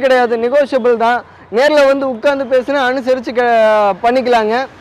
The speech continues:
இப்போ நம்ம கனிகார்ஸ்ல பார்க்கறது பார்த்தீங்கன்னா Honda Amaze ரெண்டாயிரத்தி பதினாறு ஒரே ஓனருங்க. வெறும் அறுபத்தெட்டாயிரம் கிலோமீட்டர் தான் ஓடி இருக்கு. சர்வீஸ் ரெக்கார்டு.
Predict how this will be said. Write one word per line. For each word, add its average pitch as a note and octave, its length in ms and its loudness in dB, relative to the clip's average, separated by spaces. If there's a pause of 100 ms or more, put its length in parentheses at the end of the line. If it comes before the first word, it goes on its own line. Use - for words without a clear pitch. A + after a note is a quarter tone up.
(720)
இப்போ - 180 -2
நம்ம B3+ 220 2
கனிகார்ஸ்ல C#4 560 2
பார்க்கறது B3 340 2
பார்த்தீங்கன்னா B3+ 400 0 (120)
Honda D4+ 280 4 (140)
Amaze B3 400 2 (300)
ரெண்டாயிரத்தி C#4+ 440 0 (140)
பதினாறு D4+ 500 2 (180)
ஒரே C4+ 160 6 (140)
ஓனருங்க. A#3+ 400 4 (400)
வெறும் C4+ 260 4
அறுபத்தெட்டாயிரம் C#4+ 680 2
கிலோமீட்டர் C#4+ 500 0
தான் C#4 200 4
ஓடி C#4 160 4
இருக்கு. A#3+ 260 0
சர்வீஸ் C#4 480 2
ரெக்கார்டு. A#3+ 360 2